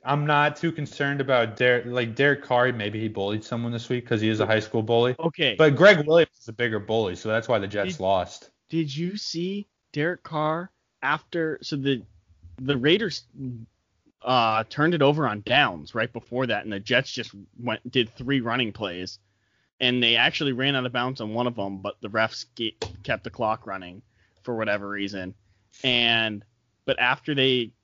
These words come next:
Speaker 2: didn't convert on that fourth down, Derek Carr looked like he was about to go, like, bully some kids and just,
Speaker 1: Yeah.
Speaker 2: like, beat
Speaker 1: I, he
Speaker 2: people up for their lunch money.
Speaker 1: It's just deep down in his veins. He wants to do that all the time,
Speaker 2: It
Speaker 1: I
Speaker 2: was
Speaker 1: think.
Speaker 2: terrifying. He
Speaker 1: Yeah.
Speaker 2: scared me. And then,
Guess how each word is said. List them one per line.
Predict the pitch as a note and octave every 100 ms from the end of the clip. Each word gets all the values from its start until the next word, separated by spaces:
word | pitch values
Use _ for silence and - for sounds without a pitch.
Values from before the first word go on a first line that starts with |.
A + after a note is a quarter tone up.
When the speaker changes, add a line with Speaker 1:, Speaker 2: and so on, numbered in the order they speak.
| -
Speaker 2:
didn't | B2+ B2+ C3
convert | C3+ A#2 A2+
on | B2 B2
that | G#2+
fourth | A#2 A2 A2
down, | G2+ B2
Derek | C3 B2 A#2
Carr | - A#2+ G#2+
looked | G2+ G#2 -
like | G#2+ -
he | G#2
was | G2
about | G2+ F2+
to | G#2+
go, | G#2 G2
like, | F2+ F2 - _ _ _ A2 -
bully | G#2 F#2+
some | F#2+ F2+
kids | F2+ D#2+ D#2 - - -
and | G#2+
just, | A2+ G2+
Speaker 1:
Yeah. | F2+
Speaker 2:
like, | - _ _ _ _
beat | - A2+
Speaker 1:
I, | A2+
he | C#3+ D#3+
Speaker 2:
people | A#2 G2+
up | -
for | A#2+
their | G#2 G2
lunch | F#2+ F#2+ -
money. | E2+ D2+ E2+ _ _ -
Speaker 1:
It's | C3 -
just | F#3+ -
deep | F3
down | C#3 C#3 D3+
in | B2+
his | A#2+ G#2
veins. | A2 A2 G2+ -
He |
wants | G#2 G#2+ -
to | G#2+
do | G#2 G2+
that | F#2+ F2
all | F#2
the | F2
time, | - F#2 F2+
Speaker 2:
It |
Speaker 1:
I |
Speaker 2:
was | D3+ -
Speaker 1:
think. | F2+
Speaker 2:
terrifying. | D3+ C3 - G2 G2
He | C3
Speaker 1:
Yeah. | D3 - - -
Speaker 2:
scared | B2 A#2
me. | - _ _ _
And | D#3+ F3
then, | E3+ D#3